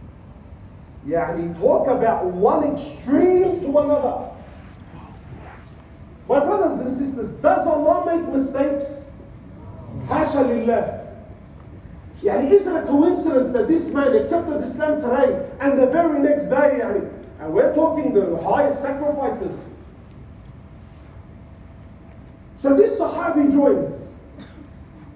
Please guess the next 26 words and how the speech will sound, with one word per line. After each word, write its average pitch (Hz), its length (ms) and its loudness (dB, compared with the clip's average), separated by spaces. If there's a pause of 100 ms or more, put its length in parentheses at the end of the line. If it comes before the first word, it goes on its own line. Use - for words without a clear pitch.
(560)
When 269 200 4
they 269 120 2
go 392 200 2
to 294 80 -2
the 277 140 0
battlefield, 285 840 2 (240)
early, 311 680 2
early 311 260 2
in 269 100 2
the 254 80 4
battlefield, 294 600 -2
there 277 100 4
was 254 140 0
a 233 200 -4
skirmish. 233 460 -2 (1200)
The 359 60 2
Muslims 359 480 2
were 277 180 2
successful. 277 640 -6 (1800)
So 277 200 0
they 269 180 2
collected 285 480 2
the 277 160 2
booty 294 340 6
of 220 160 2
war - 580 0